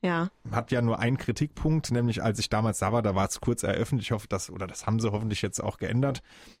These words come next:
Speaker 2: Ähm, als ich da ins Zimmer gekommen bin, waren die, äh, waren die Bierflaschen auf dem Tisch gestanden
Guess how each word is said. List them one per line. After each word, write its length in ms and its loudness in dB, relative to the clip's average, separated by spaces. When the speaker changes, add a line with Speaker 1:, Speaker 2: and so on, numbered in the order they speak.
Speaker 2:
Ähm, 220 2
als 180 0
ich 80 -2
da 100 2
ins 200 0
Zimmer 260 2
gekommen 340 0
bin, 200 2
waren 200 4
die, 140 0
äh, 160 -2
waren 200 0
die 120 -2
Bierflaschen 640 0
auf 140 -2
dem 120 -2
Tisch 220 -2
gestanden 520 0